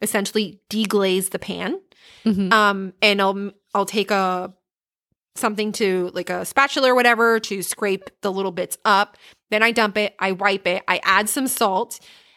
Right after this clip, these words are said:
Speaker 1: And because I don't have the chainmail rag, which isn't a rag, um, I'll just take some paper towel and give it, like, a
Speaker 2: Mm-hmm.
Speaker 1: good scrub with the kosher salt. That's another thing I want to point out, that I use,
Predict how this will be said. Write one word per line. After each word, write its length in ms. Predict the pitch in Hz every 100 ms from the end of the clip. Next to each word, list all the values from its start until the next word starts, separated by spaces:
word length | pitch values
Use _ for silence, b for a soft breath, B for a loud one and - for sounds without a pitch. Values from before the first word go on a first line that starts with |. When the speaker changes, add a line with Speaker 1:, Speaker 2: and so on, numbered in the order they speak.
| b
Speaker 1:
And 200 | 220 220
because 340 | 233 - 247
I 100 | 269
don't 200 | - 254
have 360 | 247 254 247 226
the 100 | 220
chainmail 960 | 214 - 214 233 226 226 220 214 196 - _ 220
rag, 480 | 190 208 180 220
which 160 | 214 190
isn't 200 | 208 190
a 60 | 175
rag, 520 | 185 202 180 220 - B B B -
um, 440 | 233 220 208 202 -
I'll 120 | 220
just 220 | 202 214 -
take 220 | 247 -
some 280 | 226 202 196
paper 300 | 233 220 226
towel 560 | - 196 220 233 277
and 180 | 214 208
give 120 | 220 202
it, 80 |
like, 120 | 214 196
a 40 |
Speaker 2:
Mm-hmm. 60 | 185
Speaker 1:
good 160 | 196 -
scrub 460 | - 202 190 190
with 360 | 214 196 202 -
the 160 | 214
kosher 480 | - - 269 - 202
salt. 340 | - 160 165 -
That's 200 | 202 -
another 260 | 214 226 233
thing 220 | 190 190
I 100 | 190
want 240 | 180 -
to 80 | 175
point 240 | - 180
out, 340 | 180 185 220 -
that 120 | 202
I 100 | 190
use, 520 | 185 190 202 196 185